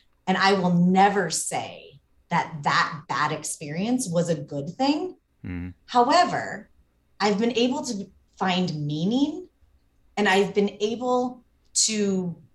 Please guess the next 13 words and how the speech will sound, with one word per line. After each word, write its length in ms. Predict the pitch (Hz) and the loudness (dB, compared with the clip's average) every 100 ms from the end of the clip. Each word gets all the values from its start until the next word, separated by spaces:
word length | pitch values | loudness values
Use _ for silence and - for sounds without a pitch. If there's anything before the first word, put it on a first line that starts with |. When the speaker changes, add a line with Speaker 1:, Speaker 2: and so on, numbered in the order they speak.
| _ _ - | _ _ -14
Speaker 1:
see 480 | - - - 262 208 | -6 -4 0 0 2
gifts 320 | 214 208 - | 0 0 0
and 140 | 208 185 | -2 0
opportunities 1040 | 180 180 175 - 175 160 151 151 143 - _ _ | -2 -2 -2 -2 -2 -2 -6 -6 -6 -6 _ _
that 320 | - 185 180 - | 0 4 4 0
came 320 | - 208 208 | -4 0 2
about 600 | - - 156 151 151 - _ | 0 0 2 2 0 -10 _
because 540 | 175 - - 185 170 | -8 -6 0 2 2
of 180 | - 151 | 0 -8
that 200 | 139 - | -8 -8
situation 580 | - 170 - 127 131 139 | -10 -10 -10 -8 -8 -8
or 80 | 135 | -8
because 800 | 147 156 - 185 170 156 - | -8 -10 0 4 4 2 -6